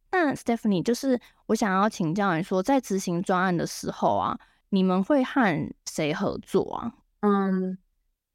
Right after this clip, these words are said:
Speaker 2: 像我会跟，我们公司有五六个产品线，然后每个产品线都有一个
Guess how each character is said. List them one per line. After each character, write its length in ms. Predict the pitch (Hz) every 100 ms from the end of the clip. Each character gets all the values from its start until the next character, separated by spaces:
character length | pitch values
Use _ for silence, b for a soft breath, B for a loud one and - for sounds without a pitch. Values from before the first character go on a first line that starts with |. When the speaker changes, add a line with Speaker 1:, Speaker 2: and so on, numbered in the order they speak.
| _
Speaker 2:
像 480 | _ 262 247 220 - -
我 300 | 175 165 170
会 280 | 214 196 190
跟， 340 | 196 185 180 -
我 100 | -
们 380 | 185 170 160 - _ _ _ _ _ _
公 180 | 202
司 160 | 202 208
有 80 | 190
五 120 | 143
六 140 | 156 151
个 80 |
产 200 | 147 151
品 160 | 151 165
线， 280 | - 135 113
然 100 | 170
后 180 | 175 165
每 160 | 131
个 120 | 131
产 240 | 135 - 156
品 120 | 147
线 300 | - 160 151
都 220 | 156 151
有 100 | 147
一 140 | - 127
个 400 | 120 95 85